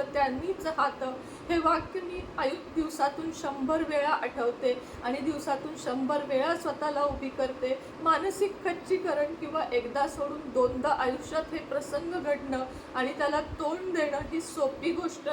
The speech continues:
नाही, पण मी ते करून दाखवणार आहे. मी माझ्या मुलांना शिकवून दाखवणार आहे, त्यांना घडवून दाखवणार आहे आणि त्यासाठी मला तुमच्या सगळ्या मित्र, मैत्रिणी, ताई, दादा, काका, काकू, आजी, मावशी,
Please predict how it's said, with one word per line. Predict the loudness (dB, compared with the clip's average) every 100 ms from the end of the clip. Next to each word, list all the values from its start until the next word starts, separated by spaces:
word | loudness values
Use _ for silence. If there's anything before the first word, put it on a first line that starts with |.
| 0
नाही, | 0 -2 -8 -10 -12 -4
पण | 0
मी | 0 -2
ते | -4 -8 -4 2
करून | 6 6 6
दाखवणार | 4 2 -2 0 2
आहे. | 0 -2
मी | -6
माझ्या | -2 -2 0
मुलांना | -2 0 2 2 -2
शिकवून | -4 -6 -4 -2 0
दाखवणार | 4 2 2 0 2
आहे, | 0 -2
त्यांना | -2 -2 -2
घडवून | -2 0 2 2 2
दाखवणार | 2 2 0 0 2
आहे | 0 -2 -6 -10 -8 -2
आणि | -2
त्यासाठी | 4 8 8 6 -2 -2 -6 -2
मला | 0
तुमच्या | -2 -4 -8 -4 -4
सगळ्या | -2 -6 -4 0 2
मित्र, | 2 0 -2 -2 0
मैत्रिणी, | -2 -4 -6 -8 -4 2
ताई, | 2
दादा, | 0 0 2 4 4
काका, | 2 2 2 2 0
काकू, | 2 0 -2 -6 -8 -2
आजी, | -2 -4 -8 -2
मावशी, | 2 2 0 -4 -4